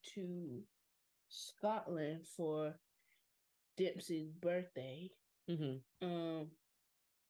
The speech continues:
Speaker 1: this just reminded me how small Europe actually is. The fact that you
Speaker 2: Right.
Speaker 1: can just
Speaker 2: <laughs>
Speaker 1: go to s-, yeah, it's crazy.
Speaker 2: Rent a
Speaker 1: Um,
Speaker 2: castle for your
Speaker 1: it's
Speaker 2: birthday?
Speaker 1: literally like
Speaker 2: Come,
Speaker 1: the size
Speaker 2: no
Speaker 1: of the
Speaker 2: big
Speaker 1: East,
Speaker 2: deal.
Speaker 1: size of the East Coast.
Speaker 2: Yeah, it's nuts.
Speaker 1: Um,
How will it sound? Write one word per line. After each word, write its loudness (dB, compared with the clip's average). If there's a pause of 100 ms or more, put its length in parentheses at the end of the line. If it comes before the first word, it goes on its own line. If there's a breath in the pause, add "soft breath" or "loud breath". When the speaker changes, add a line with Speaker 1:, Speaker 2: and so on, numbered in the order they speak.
(1040)
Speaker 1:
this 6
just 6
reminded 6
me 2
how 2
small 0
Europe 2
actually 0
is. 0
The 4
fact 4
that 8
you 4
Speaker 2:
Right. -2
Speaker 1:
can 6
just 0
Speaker 2:
<laughs> -2
Speaker 1:
go 8
to 6
s-, 0 (240)
yeah, 6
it's 4
crazy. 2 (480)
Speaker 2:
Rent 6
a 8
Speaker 1:
Um, 4
Speaker 2:
castle 6
for 6
your 6 (120)
Speaker 1:
it's 8
Speaker 2:
birthday? 6
Speaker 1:
literally 8
like 8
Speaker 2:
Come, 4
Speaker 1:
the 4
size 6
Speaker 2:
no 8
Speaker 1:
of 4
the 8
Speaker 2:
big 6
Speaker 1:
East, 8
Speaker 2:
deal. 4
Speaker 1:
size 4
of 2
the 0
East -4
Coast. -2
Speaker 2:
Yeah, 2
it's 6
nuts. 4
Speaker 1:
Um, -2